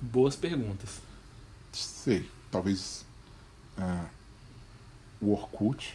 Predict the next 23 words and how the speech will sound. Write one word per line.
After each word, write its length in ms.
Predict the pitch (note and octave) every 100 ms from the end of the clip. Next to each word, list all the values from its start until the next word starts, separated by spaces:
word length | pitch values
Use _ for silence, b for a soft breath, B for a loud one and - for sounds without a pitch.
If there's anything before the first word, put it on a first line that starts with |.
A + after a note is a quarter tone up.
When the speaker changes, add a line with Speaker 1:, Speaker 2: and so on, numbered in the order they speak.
| -
Speaker 2:
o 80 | G2+
criador 500 | - G2+ F2 G2+ -
do 100 | G2+
Orkut, 520 | - - F2+ - - - - - - - b b b -
né? 140 | - E2
O 60 |
programador 580 | E2+ G2+ F#2 F#2+ F2 G2+
Orkut. 520 | G#2+ - G#2 G#2+ - - - - - - - - - -
Speaker 1:
O 40 | -
Speaker 2:
Conhecido. 220 | - C#3
Speaker 1:
nome 200 | D3+ C#3+
dele 240 | C3 C#3 C#3
é 40 |
Orkut? 560 | B2 - C#3 E3+ - -
Speaker 2:
É, 140 | A2+
o 60 | G2+
nome 180 | G2 G#2
do 100 | A2+
criador 340 | - G#2+ G2+ G2+
do 60 |
Orkut 340 | G#2 - F#2+ A#2
é 40 |
Orkut. 480 | C#3 - - -